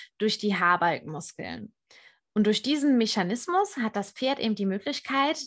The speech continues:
die Isolationsschicht zu erhöhen oder zu sen-, zu senken. Und zwar kann es dadurch auch den Luftstrom variieren,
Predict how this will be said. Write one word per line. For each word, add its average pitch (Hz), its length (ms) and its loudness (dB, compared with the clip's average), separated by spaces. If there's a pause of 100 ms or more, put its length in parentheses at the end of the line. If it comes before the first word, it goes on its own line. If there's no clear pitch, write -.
(140)
die 208 280 0
Isolationsschicht 202 1160 -2 (120)
zu - 180 -4
erhöhen 226 560 4
oder 220 280 -2
zu 220 140 -6
sen-, 185 380 -4
zu 208 200 -2
senken. 180 560 -6 (560)
Und 214 240 4
zwar 202 180 0
kann 247 180 0
es 233 140 0
dadurch 226 380 0
auch - 160 0
den 208 340 0
Luftstrom 302 800 -2
variieren, 247 720 0